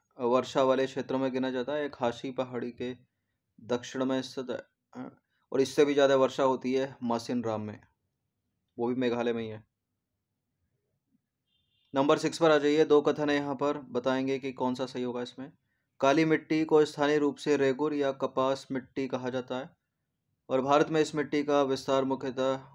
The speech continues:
महाराष्ट्र, पश्चिमी मध्य प्रदेश और गुजरात राज्यों में मिलता है। बिल्कुल, काली मिट्टी या रेगुर सॉइल या काली कपासी मिट्टी भी इसको कहा जाता है। महाराष्ट्र, पश्चिमी मध्य प्रदेश, गुजरात,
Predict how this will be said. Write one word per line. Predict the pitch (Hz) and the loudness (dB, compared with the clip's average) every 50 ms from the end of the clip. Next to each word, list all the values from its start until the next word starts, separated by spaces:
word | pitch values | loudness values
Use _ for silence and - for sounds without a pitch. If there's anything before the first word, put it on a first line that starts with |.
| _ _ _ _ _ | _ _ _ _ _
महाराष्ट्र, | 123 120 127 123 131 135 135 131 - - | -12 -8 -4 -2 0 0 -2 -4 -8 -6
पश्चिमी | - 131 123 - - 135 131 | -4 -4 -4 -4 -4 -4 -2
मध्य | 131 127 123 127 | -2 -2 -2 -2
प्रदेश | 127 123 117 127 127 127 - | -4 -2 -2 -2 -2 -2 -4
और | 131 127 | -8 -6
गुजरात | 113 127 120 120 120 120 120 120 120 | -6 -6 -4 -2 0 0 0 0 0
राज्यों | 123 120 110 120 117 | -4 -4 -4 -4 -6
में | 117 | -6
मिलता | 120 117 107 107 - 120 | -6 -8 -10 -12 -16 -18
है। | 117 113 127 _ _ _ _ _ _ _ _ _ _ _ _ _ _ _ _ _ _ _ _ _ _ _ _ _ _ _ _ _ _ _ _ _ _ _ _ - | -18 -18 -20 _ _ _ _ _ _ _ _ _ _ _ _ _ _ _ _ _ _ _ _ _ _ _ _ _ _ _ _ _ _ _ _ _ _ _ _ -8
बिल्कुल, | 127 131 - 151 147 | -8 -6 -4 -6 0
काली | 147 143 135 143 143 | 2 2 4 4 2
मिट्टी | 143 135 - - 147 143 | 0 -2 -2 -2 0 2
या | 143 | 4
रेगुर | 135 131 131 123 143 135 | 4 2 2 0 -2 -4
सॉइल | 135 - 139 135 139 139 | -4 -4 -4 -4 -2 -2
या | 135 131 127 | -4 -4 -2
काली | 127 135 127 127 127 | -2 -2 -2 -2 -2
कपासी | 131 120 131 123 123 - | -4 -4 -4 -6 -4 -4
मिट्टी | 135 131 127 - 135 | -6 -6 -4 -4 -4
भी | 127 127 | -4 -4
इसको | 127 - _ | -6 -10 _
कहा | - 127 123 123 | -6 -4 -2 -2
जाता | 123 117 120 127 127 | -4 -4 -6 -8 -10
है। | 135 135 _ _ _ _ _ _ _ _ _ | -10 -12 _ _ _ _ _ _ _ _ _
महाराष्ट्र, | 117 120 131 139 143 147 151 147 - 123 | -2 0 4 4 4 4 4 2 -2 -6
पश्चिमी | 139 135 131 - 139 135 | -6 -6 -4 -4 -2 -2
मध्य | 131 123 123 131 | -2 -2 -4 -4
प्रदेश, | 120 131 123 123 131 131 123 | -4 -4 -4 -2 -2 -4 -2
गुजरात, | 123 127 120 123 127 127 135 135 - _ | -4 -4 -2 0 0 0 0 -2 -4 _